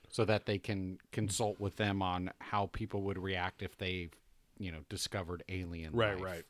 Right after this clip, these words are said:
Speaker 1: right?
Speaker 2: Presumably
Speaker 1: so
Speaker 2: to,
Speaker 1: from a
Speaker 2: like
Speaker 1: religious standpoint.
Speaker 2: Yeah.
Speaker 1: Um,
Speaker 2: Presumably, like, to, like, practice and explore how those really, uh,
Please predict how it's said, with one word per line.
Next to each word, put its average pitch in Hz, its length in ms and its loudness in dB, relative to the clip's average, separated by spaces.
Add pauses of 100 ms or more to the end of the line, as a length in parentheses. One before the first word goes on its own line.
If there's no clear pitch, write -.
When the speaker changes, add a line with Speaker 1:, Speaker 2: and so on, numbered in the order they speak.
(140)
Speaker 1:
right? 85 260 -8
Speaker 2:
Presumably 135 340 12
Speaker 1:
so 120 220 10
Speaker 2:
to, - 20 12
Speaker 1:
from - 0 -
a 120 40 12
Speaker 2:
like 120 120 12
Speaker 1:
religious 113 280 8
standpoint. 87 840 -2 (100)
Speaker 2:
Yeah. 87 280 4 (340)
Speaker 1:
Um, 98 60 -2
Speaker 2:
Presumably, 143 500 12
like, 120 200 6
to, 123 100 6
like, 120 260 2
practice 117 760 6
and 104 160 2
explore 104 540 4
how 104 260 6
those 101 380 2
really, 98 380 -2 (580)
uh, 87 320 4